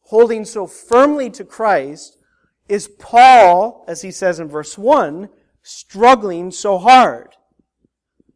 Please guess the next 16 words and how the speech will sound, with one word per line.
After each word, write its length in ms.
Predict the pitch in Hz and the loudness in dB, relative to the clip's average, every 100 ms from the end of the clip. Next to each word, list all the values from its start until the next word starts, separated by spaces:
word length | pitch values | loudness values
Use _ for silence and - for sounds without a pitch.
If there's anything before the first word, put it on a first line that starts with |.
| _ _ _ | _ _ _
If 140 | - 214 | -6 0
they're 160 | 294 | 2
doing 260 | 339 311 294 | 2 -2 -4
so 280 | - 247 226 | 0 0 2
well, 440 | 175 156 214 208 | 0 0 0 -4
why 220 | 190 214 | -6 -6
is 220 | 240 233 - | -6 -10 -14
he 480 | 240 220 185 190 _ _ _ _ | -14 -14 -16 -20 _ _ _ _
struggling 480 | _ 208 190 185 175 | _ -6 -6 -6 -12
so 220 | 202 175 | -14 -14
hard? 340 | 170 147 113 _ _ _ _ _ _ _ _ _ _ - | -12 -12 -14 _ _ _ _ _ _ _ _ _ _ -16
And 80 | 190 | -12
the 80 | |
reason 380 | 185 240 254 254 | -8 -8 -8 -12
is 160 | 220 185 | -14 -10
this, 520 | 214 156 - - | -10 -10 -16 -20